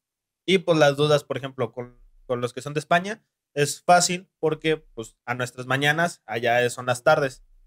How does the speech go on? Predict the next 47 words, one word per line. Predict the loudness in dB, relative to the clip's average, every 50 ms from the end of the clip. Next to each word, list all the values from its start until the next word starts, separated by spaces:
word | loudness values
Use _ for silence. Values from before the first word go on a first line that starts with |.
| _ _
O | 0 0 2 2
cuando | 2 0 0 0
nosotros | -4 -2 -4 -4 0 0 0 0
sí | 0 -4
nos | -4 -6
quedamos | -6 -8 -8 -8 -10 -10 -10
a | -10
veces | -12 -12 -14 -16 -18 -18
como | _ -20 _ -20
a | -20
las | _ _ -20 -20 _ _ _ _ _ _ _
cuatro | -10 -10 -10 -10 -12
o | -12
cinco | -2 2 2
de | 2
la | 2 2
mañana, | -2 -2 -4 -2 -2 -4 -6 _ _ _ _ -2
allá | 2 4 6 6 6
ellos | 4 2 -2
están | -2 -4 -2 0 0
en | 2
la | 0 0
mañana | -2 -2 -2 -2 -4 -4
y | -4
sí | -2 -2 -2
hay | -2
veces | -2 -4 -8 _
como | _ -6 -4
de | -4 -4
que | -4 -6 -8 -8 _ _ -6
tenemos | -6 -6 -6 -8 -12 -10
tiempo | -10 -10 -6 -4 -6
de |
explicarles. | -6 -6 -12 -4 -2 -2 -2 -2 -4 -12 _ _ _ _ _ -2
Y | -2
aquí | -2 -2 -2 -2 -2
en | 0 0
Latinoamérica, | -2 -2 -2 -4 -2 0 0 0 0 0 -2 -2 -4 _ _ _ _ _ _ _ -2
pues | -2 -2 -2 -4 _ _ _ _ -4
los | 0 0 0 0
animadores | -2 -2 0 2 4 4 4 2 0
siempre | -4 -6 -6 -6 -8
nos | -8 -8
conectamos | -10 -10 -10 -10 -8 -8 -8 -8 -8 -10
en | -8 -4
la | -2 -2
noche, | 0 -2 -4 -4 -10 -20 -20